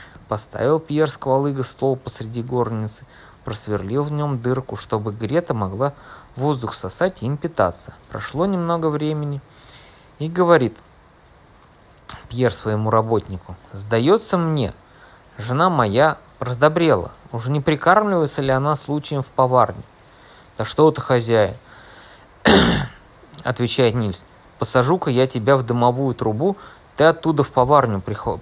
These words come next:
по-, по-, посматривай, не есть ли там Грета». «Ловко придумано», говорит Пьер, «давай подсаживай». Подсадил Нильс хозяина, уселся там Пьер на доске, будто в люльке. А тем временем подошел Нильс к хозяйке и говорит:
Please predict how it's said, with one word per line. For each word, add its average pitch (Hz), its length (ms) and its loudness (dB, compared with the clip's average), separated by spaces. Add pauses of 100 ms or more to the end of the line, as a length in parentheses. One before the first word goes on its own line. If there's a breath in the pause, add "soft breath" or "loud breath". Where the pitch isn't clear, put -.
по-, 113 100 0
по-, 113 200 -6
посматривай, 131 680 0
не 98 140 -2
есть 151 180 -4
ли 165 60 -4
там 143 220 -2
Грета». 98 320 -4 (680 loud breath)
«Ловко 113 400 2
придумано», 151 680 0 (120)
говорит 127 440 0
Пьер, 135 240 0
«давай 113 260 6
подсаживай». 110 640 -2 (680 loud breath)
Подсадил 123 480 -2
Нильс 160 200 -4
хозяина, 160 720 0 (300 loud breath)
уселся 113 500 -6
там 160 200 0
Пьер 156 300 -2
на 143 180 -2
доске, 139 480 -2
будто 131 340 -6
в 110 100 -6
люльке. 104 400 -4 (420 loud breath)
А 143 100 -2
тем 202 240 0
временем 139 440 0
подошел 113 580 2
Нильс 165 240 -4
к - 80 -18
хозяйке 143 480 -4
и - 20 -4
говорит: 110 420 -2